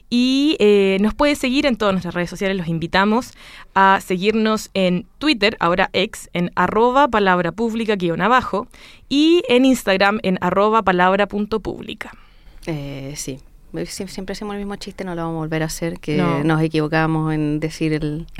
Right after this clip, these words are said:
Speaker 2: el Instagram, porque tuvimos que cambiar la cuenta, en fin, se, no está mal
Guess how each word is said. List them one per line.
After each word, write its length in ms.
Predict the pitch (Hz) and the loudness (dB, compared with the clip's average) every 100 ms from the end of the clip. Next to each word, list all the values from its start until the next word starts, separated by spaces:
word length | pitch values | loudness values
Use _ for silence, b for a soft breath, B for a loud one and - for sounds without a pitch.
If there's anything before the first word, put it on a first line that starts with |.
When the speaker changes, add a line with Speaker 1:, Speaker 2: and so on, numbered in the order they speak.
| 185 | -4
Speaker 2:
el 140 | 170 170 | 0 2
Instagram, 500 | 175 165 170 160 160 | 0 0 -2 0 -2
porque 300 | - - 180 | -4 -2 -2
tuvimos 240 | 190 202 | -2 -6
que 80 | 202 | -6
cambiar 240 | 185 190 | -6 -4
la 80 | 185 | -4
cuenta, 340 | 180 180 180 180 | -4 -4 -4 -6
en 80 | |
fin, 220 | 175 170 170 | -4 -6 -4
se, 140 | - | -8
no 180 | 214 226 | -8 -12
está 180 | - 220 | -10 -10
mal 340 | 208 196 | -8 -10